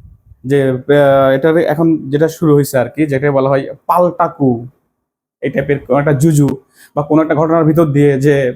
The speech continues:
আহ, আনসার লীগ তৈরি হয়েছে বলল, বলা হচ্ছে, কিংবা রিক্সাওয়ালা লীগ তৈরি হয়েছে, কিংবা অমুকের বেশে স্বৈরাচার আবার ফিরে এসছে। Basically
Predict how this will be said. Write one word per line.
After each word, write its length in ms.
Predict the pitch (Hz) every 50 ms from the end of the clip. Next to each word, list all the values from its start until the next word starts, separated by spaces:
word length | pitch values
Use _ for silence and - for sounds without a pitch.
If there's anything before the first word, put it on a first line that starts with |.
| -
আহ, 180 | - - - - - - - - -
আনসার 400 | - 135 139 135 - 160 147 147
লীগ 180 | 143 143 139 139 -
তৈরি 180 | 147 135 139 139
হয়েছে 340 | 139 135 131 - 139 131
বলল, 480 | 123 131 127 127 127 127 120 117 92 85
বলা 280 | 120 123 127 127 127 127
হচ্ছে, 380 | 127 127 - - - 127 127
কিংবা 460 | - 131 127 127 123 127 131 127 120
রিক্সাওয়ালা 460 | 131 139 143 - - 180 165 143 139 135
লীগ 180 | 135 131 127 123
তৈরি 160 | - 120 120 123
হয়েছে, 260 | 120 123 127 135 127 123 - _ - - - - - - - _
কিংবা 300 | - 147 143 139 143 147
অমুকের 560 | 151 - 175 175 180 175 175 175 180 180 170 160
বেশে 360 | 175 175 175 - 180 180 170
স্বৈরাচার 440 | - 170 170 170 165 156 165 160 151
আবার 280 | 151 156 165 170 160
ফিরে 220 | - - 160 160 156
এসছে। 340 | 151 156 - - 147 - - _ _ _ _ - - - - -
Basically 400 | 185 214 208 262 311 - 320 330